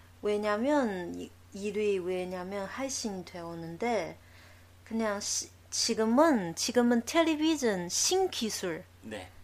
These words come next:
Speaker 1: 신기술 해신 회사 먼저 개발,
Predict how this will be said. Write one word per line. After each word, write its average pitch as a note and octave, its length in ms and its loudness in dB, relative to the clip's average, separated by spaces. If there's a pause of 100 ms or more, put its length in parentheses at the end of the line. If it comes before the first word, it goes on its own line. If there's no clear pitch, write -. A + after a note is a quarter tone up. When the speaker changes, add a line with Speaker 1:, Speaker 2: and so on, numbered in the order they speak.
Speaker 1:
신기술 A#3 1200 2 (120)
해신 C#4+ 360 0
회사 A3 420 2
먼저 F3 640 -2
개발, F3+ 500 -4